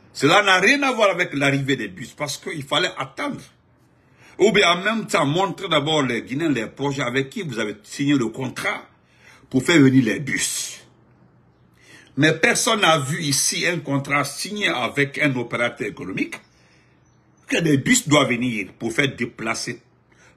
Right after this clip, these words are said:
presque plus de trois cents, quatre cents familles. Parce que selon le petit calcul que, qu'un, euh, qu'un animateur s'est hasardé à faire,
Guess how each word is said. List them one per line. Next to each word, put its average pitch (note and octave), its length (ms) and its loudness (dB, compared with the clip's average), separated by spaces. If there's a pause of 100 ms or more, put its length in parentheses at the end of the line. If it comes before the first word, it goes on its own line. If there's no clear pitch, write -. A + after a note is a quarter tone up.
(100)
presque D3+ 400 -2 (580)
plus F3 200 -6
de E3+ 140 -2
trois D3 280 -2
cents, C#3 200 0
quatre D#3 240 -6
cents C#3 200 -2
familles. G2+ 340 -8 (120)
Parce - 180 -8
que G#2+ 220 -6 (440)
selon C3 320 2
le B2 200 6
petit C#3 320 -6
calcul C#3 500 0
que, F#2+ 400 -4 (720)
qu'un, B2 380 2
euh, G#2 320 0
qu'un C3+ 260 2
animateur A2 540 2
s'est F#2 160 -8
hasardé G#2 520 -4
à G#2 120 -8
faire, - 320 -4